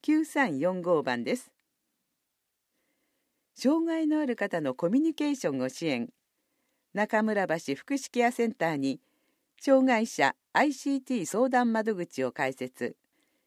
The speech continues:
イラスト、文字で会話を補助するアプリや、パソコンを視線の動きで操作できる機器など、障害のある方のコミュニケーションを助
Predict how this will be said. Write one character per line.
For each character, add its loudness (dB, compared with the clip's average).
イ 0
ラ 2
ス -12
ト、 0
文 0
字 0
で 4
会 2
話 2
を 0
補 0
助 0
す -4
る 2
ア 0
プ -6
リ -4
や、 -2
パ -4
ソ -2
コ 2
ン 2
を -4
視 -6
線 2
の 4
動 -2
き -4
で 0
操 -4
作 -4
で -4
き -6
る -2
機 -16
器 -6
な -2
ど、 -6
障 2
害 2
の 4
あ 2
る 0
方 0
の -2
コ 0
ミ 4
ュ 0
ニ -2
ケ -2
ー -4
シ -6
ョ -2
ン -4
を -2
助 -4